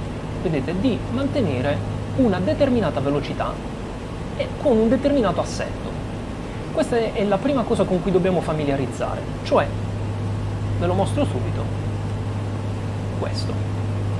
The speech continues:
Questa cosa, questa,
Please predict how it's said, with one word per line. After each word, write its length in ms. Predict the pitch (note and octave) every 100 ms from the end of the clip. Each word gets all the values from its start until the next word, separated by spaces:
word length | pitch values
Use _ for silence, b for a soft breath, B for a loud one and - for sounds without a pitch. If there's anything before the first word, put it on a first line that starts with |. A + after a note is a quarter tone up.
| - - - - -
Questa 240 | F3 -
cosa, 280 | D3 - C3+ - - - - - - - - - -
questa, 540 | F3 E3 - - E3+